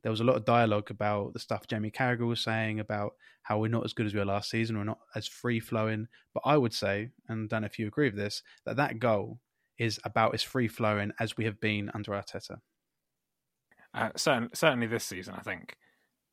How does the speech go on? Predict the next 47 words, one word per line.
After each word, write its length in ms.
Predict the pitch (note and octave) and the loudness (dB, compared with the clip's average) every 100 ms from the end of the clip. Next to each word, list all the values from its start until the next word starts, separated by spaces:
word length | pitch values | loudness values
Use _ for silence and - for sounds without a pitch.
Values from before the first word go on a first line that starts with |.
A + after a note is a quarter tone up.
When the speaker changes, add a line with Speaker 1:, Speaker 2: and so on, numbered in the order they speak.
| _ - | _ 0
Speaker 2:
Um, 480 | F#2+ F#2+ F#2+ F#2+ - _ _ _ _ _ _ _ _ - _ - - | 2 2 0 -6 -16 _ _ _ _ _ _ _ _ -20 _ -20 -12
maybe 460 | C3 C#3+ C#3+ C3+ | -2 2 6 8
at 120 | C3 - _ - | 8 4 _ -14
parts 380 | - C#3 C3 - | 4 8 8 6
of 140 | C#3+ B2 | -2 4
last 260 | C3 B2+ | 6 4
season, 360 | C3+ C3+ C3+ C3+ | 2 0 0 0
you 60 | |
know, 140 | A#2+ A2 | 2 2
where 180 | A2+ A2 | 2 2
we 100 | G#2+ | 0
were 80 | |
beating 320 | A2 A#2+ A2 G#2+ | 0 0 0 -4
Bournemouth 360 | A#2+ A2+ A#2 | -4 -2 -4
five 320 | - A2+ A2+ | -2 -2 0
nil, 220 | A#2 B2 - _ _ _ _ - | -2 -4 -6 _ _ _ _ 0
but, 200 | A#2 G#2+ | 2 4
like, 380 | A2+ G#2+ - - _ _ _ _ | 4 4 0 -14 _ _ _ _
it's, 260 | A#2+ A2 - | -2 -2 0
it's 180 | B2 B2 | 0 4
up 140 | C#3+ - | 4 2
there, 260 | F#2 - G#2 | -6 -6 -6
isn't 160 | G2+ | -8
it? 160 | G2 F#2 | -10 -8
Like, 140 | F#2+ - | -10 -8
we, 300 | C3+ G#2+ A2 - _ _ _ - - _ _ _ _ _ _ | -6 -6 -6 -10 _ _ _ -20 -20 _ _ _ _ _ _
it 120 | - | 8
was, 360 | B2 C3+ A#2 - - _ _ _ _ _ _ _ _ _ _ _ _ - | 10 8 6 0 -6 _ _ _ _ _ _ _ _ _ _ _ _ 2
it 80 | |
was 180 | D3 D3+ | 4 4
one 120 | E3 | 4
of 60 | F3 | 6
those 160 | E3+ C#3 | 4 4
goals 280 | D#3 D3+ | 2 2
where 80 | B2+ | 0
you 60 | A2 | -2
just 180 | A#2 - | -4 -4
sort 200 | A#2 F#2+ | -4 -6
of 60 | |
s-, 320 | - - - - | -8 -8 -8 -2
have 160 | D3 | -2
to 80 | - | -2
sit 220 | A#2+ A#2 | -4 -2
back 200 | A2+ B2 | 4 4
and 80 | A#2+ | 4
be 60 | G2+ | -2
like, 160 | G2 | -2